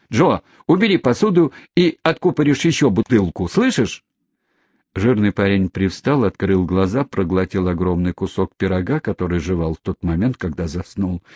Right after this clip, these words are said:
и не спеша исполнил приказание своего хозяина.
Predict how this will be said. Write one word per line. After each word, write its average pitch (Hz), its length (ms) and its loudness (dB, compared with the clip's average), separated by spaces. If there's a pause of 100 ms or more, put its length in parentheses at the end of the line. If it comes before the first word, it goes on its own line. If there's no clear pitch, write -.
(280)
и 147 100 4
не 143 100 4
спеша 127 440 0
исполнил 95 600 -2
приказание 107 640 0
своего 87 400 -2
хозяина. 80 720 -6